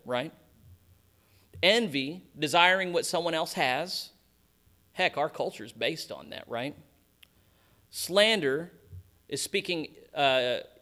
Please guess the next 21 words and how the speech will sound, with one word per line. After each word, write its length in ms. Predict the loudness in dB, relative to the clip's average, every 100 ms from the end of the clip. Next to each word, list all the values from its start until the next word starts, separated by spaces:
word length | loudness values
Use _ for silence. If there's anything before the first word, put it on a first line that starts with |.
| -20 -6
evil, 400 | -4 0 0 0
speaking 400 | -4 -8 -4 -4
dishonestly 640 | -2 -4 -4 -6 -8 -6
about 240 | -4 -6
someone 280 | -8 -10 -14
else. 160 | -16 -8
So 220 | 2 2
it's 140 | 2
not 180 | 2 4
always 240 | 4 4 2
bad 380 | 4 4 4
to, 300 | -2 -6 -6
to 380 | -4 0 0 0
acknowledge 600 | -4 0 0 0 -2 -4
that 180 | -6 -6
something 460 | -6 -6 -6 -6 -2
wrong 340 | -2 -2 -4
or 60 | -6
evil 320 | -6 -4 -6
is 100 | -6
happening. 380 | -8 -8 -14